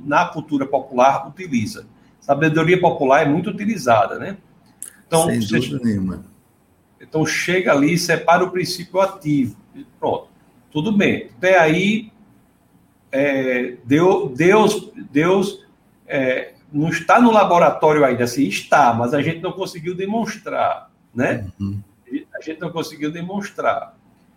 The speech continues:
Speaker 1: Aí, como é que isso é feito e o que ocorre para que nós tenhamos essa ideia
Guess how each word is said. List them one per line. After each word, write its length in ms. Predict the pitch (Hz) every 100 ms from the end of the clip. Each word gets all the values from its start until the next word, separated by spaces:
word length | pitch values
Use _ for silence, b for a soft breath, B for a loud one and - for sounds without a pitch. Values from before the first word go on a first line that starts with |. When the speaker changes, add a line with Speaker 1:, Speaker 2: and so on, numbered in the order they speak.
| _
Speaker 1:
Aí, 140 | 139 151
como 340 | 220 226 214
é 100 | 208
que 160 | 208 214
isso 300 | - - 214
é 80 |
feito 720 | - - - 143 117 113 127 143
e 40 |
o 100 | 156
que 240 | 160 202
ocorre 640 | 196 165 - 156 147 113 113
para 200 | 117 143
que 140 | - 165
nós 400 | 147 156 151 -
tenhamos 640 | - 156 135 143 147 135
essa 380 | 147 - 147 143
ideia 880 | 151 127 117 135 143 131 110 87